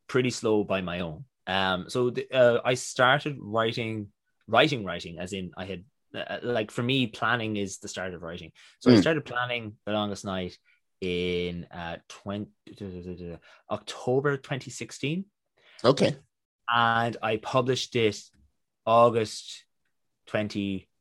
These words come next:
Speaker 1: eighteen. Eighteen? Wait, nineteen. August twenty nineteen. Um, yeah, so, like, three-ish years, a little bit, a little bit shy of three years. Um, there are authors out there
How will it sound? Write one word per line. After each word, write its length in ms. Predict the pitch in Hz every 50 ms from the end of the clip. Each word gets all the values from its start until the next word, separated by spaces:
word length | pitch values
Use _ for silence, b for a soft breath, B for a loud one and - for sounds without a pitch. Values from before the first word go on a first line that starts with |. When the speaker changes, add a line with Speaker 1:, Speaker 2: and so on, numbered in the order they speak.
| _ _ _ _ _ _ _ _ _ _ _ _ _ _ _ _ _ _ _ _ _ _ -
Speaker 1:
eighteen. 540 | 104 101 95 - - - 85 82 78 76 - _ _ _ _ _
Eighteen? 400 | 107 123 127 - - 185 185 180 - _ _ _ _ -
Wait, 280 | 104 104 107 - - _ _ _ _ _ -
nineteen. 460 | 107 104 104 95 - - 78 76 - _ _ _ _ -
August 280 | 107 107 101 98 -
twenty 220 | - 98 95 - 85
nineteen. 360 | 85 82 76 - - 113 - _ _ _ _ _ _ _ _ _ B B B B B B B _ -
Um, 720 | 101 107 104 104 101 98 95 92 92 87 87 87 82 - _ _ _ _ _ _ _ _ _ _ _ _ _ -
yeah, 320 | 165 160 190 214 - -
so, 180 | - - 165 156
like, 180 | 156 160 156
three-ish 840 | - - 208 202 190 180 160 147 131 117 - - - - - - - _ _ -
years, 360 | 110 113 107 87 78 76 80
a 40 | 110
little 200 | 127 156 170 165
bit, 140 | 143 143 110
a 20 |
little 160 | 151 165 160 143
bit 100 | 127 -
shy 160 | - 113 98 92 90 90 90
of 60 | 90
three 160 | - - 92 87
years. 260 | 85 80 - - _ b b b b b b b b _ _ -
Um, 240 | 120 117 117 117
there 140 | 113 156 185
are 180 | 208 202 185 151
authors 280 | 135 131 - 120 113
out 140 | 113 110 107
there 200 | - 104 98 92